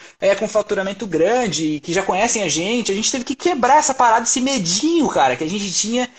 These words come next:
de, pô, vou, vou fazer aquele negócio que vai ser diferente. Foi bem difícil pra nós quebrar esse paradigma e você deu aquele, aquele empurrão gostoso, assim, é, rumo ao abismo. Mas dizendo assim, ó,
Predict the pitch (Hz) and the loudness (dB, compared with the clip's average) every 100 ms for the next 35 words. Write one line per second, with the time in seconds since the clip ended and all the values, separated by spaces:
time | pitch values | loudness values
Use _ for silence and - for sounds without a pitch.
0 | - _ 143 233 240 262 247 170 208 190 | -20 _ -4 -2 -2 2 2 2 2 0
1 | 185 208 226 185 202 214 202 190 208 - | 0 -2 0 0 -2 -4 -2 0 0 -2
2 | 202 196 214 185 - 175 185 208 _ _ | -6 -6 -6 -8 -6 -4 -4 -8 _ _
3 | _ _ 240 226 135 147 311 233 254 262 | _ _ 0 0 0 0 0 0 -4 -4
4 | 240 190 202 - - 190 156 208 247 247 | -2 0 0 -2 -2 -2 0 2 2 2
5 | 226 202 180 143 185 214 208 _ - 202 | 0 0 0 -4 -6 -8 -10 _ -4 0
6 | 233 254 240 240 240 247 240 233 202 160 | 0 0 2 2 0 -2 -2 -2 0 -2
7 | - _ 175 - 285 262 214 185 226 139 | -4 _ -8 -4 -2 -2 0 2 2 0
8 | - 151 - 156 135 147 135 - _ _ | -4 -4 0 0 0 -2 -4 -10 _ _
9 | 135 139 131 - 151 139 - - - 147 | -6 -2 -2 -2 -8 -10 -12 -12 -12 -8
10 | 131 233 233 208 170 127 185 156 131 123 | 0 2 6 6 6 4 0 0 -2 -6
11 | _ _ - 143 160 165 160 220 214 262 | _ _ -12 -2 0 2 2 2 2 4
12 | 170 139 156 | 2 0 -6